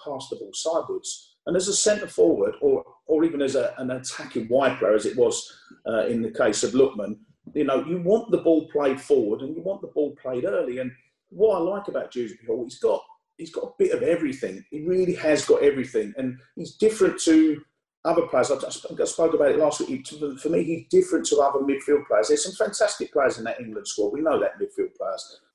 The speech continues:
But he's just got something a little bit different. And I love the fact with that first goal that Ewan was just talking about, he just, I, I, I counted it. I think it was the same for the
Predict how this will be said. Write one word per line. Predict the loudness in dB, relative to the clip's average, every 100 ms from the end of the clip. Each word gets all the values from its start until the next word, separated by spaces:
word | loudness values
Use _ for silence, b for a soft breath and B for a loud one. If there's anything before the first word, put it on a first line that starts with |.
| -2
But | -2 -2 -8 -10
he's | -4 -2
just | 0 2
got | 2 2
something | 2 2 6
a |
little | 8 8 4
bit | 2 4
different. | 2 2 -2 0
And | -2 -2 B B B
I | 2
love | 4 4
the | -2
fact | 0 -2 4
with | 4
that | 4 2
first | 6 6 6
goal | 2 2 -2 -4
that | -4 -2
Ewan | -2 -2
was | -2
just | -6 -6
talking | -8
about, | -6 -6 -6
he | -10 -4
just, | -4 -4 -16 _ -10
I, | -10 -12 -14 _
I, | -4
I | -4 -12
counted | 0 2 4 4
it. | 2
I | 0
think | -4 -2
it | -4
was | -2
the | -2
same | -2 -2 -4 0
for | 2
the | 4 4